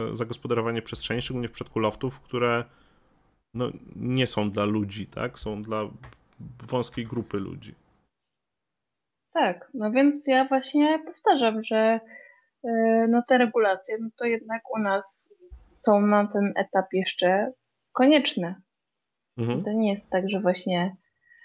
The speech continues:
Speaker 2: jak pozwolimy, to to się wszystko
Speaker 1: Jak,
Speaker 2: ładnie
Speaker 1: jak uwolnimy
Speaker 2: samo
Speaker 1: na wolny
Speaker 2: stanie.
Speaker 1: rynek, tak?
Speaker 2: Tak. Po prostu to się nie dzieje, nie? I, e, dlatego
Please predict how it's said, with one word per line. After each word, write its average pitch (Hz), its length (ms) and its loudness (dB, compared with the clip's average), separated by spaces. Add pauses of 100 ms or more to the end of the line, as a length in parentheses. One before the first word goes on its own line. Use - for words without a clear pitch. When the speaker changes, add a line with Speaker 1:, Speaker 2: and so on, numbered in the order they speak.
(160)
Speaker 2:
jak 180 360 0
pozwolimy, 196 800 4 (920)
to 190 80 -8
to 185 160 -6
się 190 240 -6
wszystko 202 320 -2
Speaker 1:
Jak, 214 100 4
Speaker 2:
ładnie 101 540 2
Speaker 1:
jak - 160 -8
uwolnimy 120 320 2
Speaker 2:
samo 117 120 4
Speaker 1:
na 117 120 4
wolny 113 240 2 (100)
Speaker 2:
stanie. - 20 2
Speaker 1:
rynek, 104 420 0
tak? 123 380 -8 (720)
Speaker 2:
Tak. 175 380 2 (1080)
Po 240 60 -2
prostu - 340 -2
to 285 80 -2
się 330 180 2
nie 339 180 6
dzieje, 233 400 6
nie? 190 280 -4 (220)
I, 202 380 -4 (680)
e, 202 680 4
dlatego 214 800 4